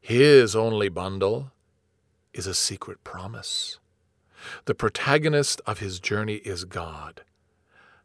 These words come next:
God is leading him and saves him, very often from situations brought about by his own sins. Our lives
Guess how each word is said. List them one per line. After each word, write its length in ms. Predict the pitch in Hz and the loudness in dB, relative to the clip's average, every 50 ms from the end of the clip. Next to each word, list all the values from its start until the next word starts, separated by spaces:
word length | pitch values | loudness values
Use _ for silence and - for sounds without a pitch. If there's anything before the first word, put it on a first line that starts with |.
| _ - - 101 | _ -18 -12 -6
God 480 | - 98 101 107 107 110 110 110 107 - | -4 -2 0 0 2 2 2 0 0 -2
is 180 | - 101 87 92 | -8 -8 -8 -6
leading 400 | 95 98 104 107 107 110 110 107 | -8 -8 -8 -6 -6 -6 -6 -6
him 420 | 98 90 110 107 107 107 107 107 - _ _ _ _ _ _ _ _ _ | -8 -8 -8 -8 -8 -10 -12 -14 -16 _ _ _ _ _ _ _ _ _
and 180 | - 92 90 87 | -12 -8 -6 -4
saves 600 | - - - - 101 107 104 98 85 - - - | -2 -2 -2 -2 -2 -2 -2 -4 -4 -6 -6 -8
him, 280 | - 82 82 82 90 - _ _ _ _ _ _ _ _ - - - _ _ - | -8 -12 -18 -20 -20 -20 _ _ _ _ _ _ _ _ -20 -20 -20 _ _ -20
very 440 | - 85 92 110 143 147 139 120 | -12 -8 -6 -2 2 2 2 2
often 640 | - - 147 147 139 - - - - 80 - - - _ _ _ _ _ _ _ - - _ _ | 2 -4 -8 -8 -8 -10 -12 -12 -12 -14 -14 -20 -20 _ _ _ _ _ _ _ -20 -20 _ _
from 240 | - - - 90 | -10 -10 -8 -6
situations 880 | 87 - - - 123 - - - 113 104 98 95 - - 98 90 90 92 | -4 -2 -2 -2 -2 -4 -4 0 0 0 0 0 -2 -4 -6 -8 -10 -12
brought 340 | 95 95 92 98 95 92 92 | -14 -10 -8 -6 -6 -6 -6
about 380 | 90 85 98 104 101 92 - - _ _ _ _ _ _ _ _ _ _ _ _ | -6 -6 -6 -6 -6 -6 -8 -12 _ _ _ _ _ _ _ _ _ _ _ _
by 260 | - 98 - 90 87 | -12 -8 -6 -6 -6
his 300 | 82 - 101 92 87 - - - _ - | -6 -4 -4 -4 -2 -4 -6 -6 _ -4
own 520 | 117 113 120 123 120 107 90 80 80 80 | 0 0 2 2 2 0 -2 -6 -8 -8
sins. 720 | - - - - 90 85 85 - _ _ - - - - - _ _ _ _ _ _ _ _ _ _ _ _ _ _ _ _ _ _ _ _ _ _ _ _ _ _ - - - - - - _ _ _ | -6 -6 -6 -6 -10 -14 -16 -20 _ _ -20 -18 -18 -18 -18 _ _ _ _ _ _ _ _ _ _ _ _ _ _ _ _ _ _ _ _ _ _ _ _ _ _ -20 -20 -20 -20 -20 -20 _ _ _
Our 300 | - 120 131 143 147 147 | 2 6 8 10 10 12
lives 540 | 135 131 123 117 117 110 107 104 95 - - | 10 10 8 6 4 4 4 2 2 0 -6